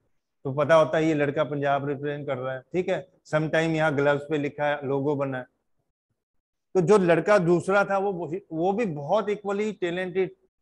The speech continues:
उसके कोच ने उसको सब कुछ समझाया, तो उसने सिर्फ एक चीज उसको कही, "अगर ये इंडिया आपने अपने टी शर्ट पे लगाना है ना,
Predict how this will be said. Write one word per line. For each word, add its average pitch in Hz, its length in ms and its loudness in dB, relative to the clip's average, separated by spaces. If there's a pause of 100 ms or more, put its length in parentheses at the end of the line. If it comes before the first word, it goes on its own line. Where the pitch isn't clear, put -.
(160)
उसके 190 300 -2
कोच 185 400 0 (460)
ने 175 120 -4
उसको 170 260 -4
सब 170 240 -8
कुछ 180 180 -6
समझाया, 151 380 -2
तो 170 180 -6
उसने 175 320 -6
सिर्फ 185 340 -4
एक 185 220 2
चीज 190 140 -2
उसको 170 260 -4
कही, 147 280 -6 (1600)
"अगर 165 280 6
ये 165 440 6
इंडिया 180 300 4
आपने 185 240 -2
अपने 185 320 -4
टी 165 280 -6
शर्ट 170 260 -6
पे 180 60 -4
लगाना 143 380 -4
है 147 140 -8
ना, 185 80 -18